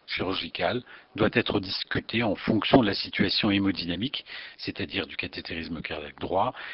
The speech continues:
et discuté avec le centre de référence ou un centre de compétences. Ces patients sont habituellement non répondeurs aux N O inhalés. Dans cette situation, les anesthésies locales ou locorégionales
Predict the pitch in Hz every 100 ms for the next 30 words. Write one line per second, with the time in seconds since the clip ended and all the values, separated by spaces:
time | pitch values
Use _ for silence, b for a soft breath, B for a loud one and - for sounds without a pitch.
0 | B - 95 95 - 123 123 98 104 95
1 | - 143 123 98 90 87 92 78 95 -
2 | - 98 - 110 - 95 - 101 101 -
3 | - - - - _ _ _ B B B
4 | B B B B B - 113 123 117 -
5 | 131 113 - 98 92 - - 95 98 95
6 | 120 107 101 - 90 82 107 127 104 92
7 | 90 85 92 92 87 - 180 120 110 82
8 | 65 _ _ _ b b b b b 104
9 | 104 113 - 104 92 90 - 120 127 92
10 | 92 92 - 107 85 90 87 101 - 107
11 | 131 107 95 - 90 85 73 87 113